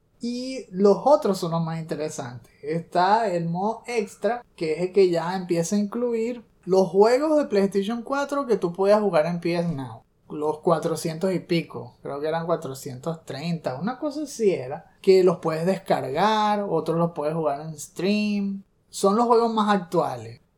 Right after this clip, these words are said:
Está bien, y no cuesta tanto más, llega a subir cinco dólares más. Si lo haces mensual es quince.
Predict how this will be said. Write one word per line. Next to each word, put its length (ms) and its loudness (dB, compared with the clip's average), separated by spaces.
Está 340 2
bien, 460 2
y 640 -2
no 220 0
cuesta 360 -2
tanto 380 0
más, 560 -4
llega 580 2
a 60 0
subir 380 0
cinco 340 2
dólares 420 6
más. 380 -12
Si 140 -6
lo 360 -2
haces 280 -2
mensual 680 -2
es 240 -6
quince. 640 -8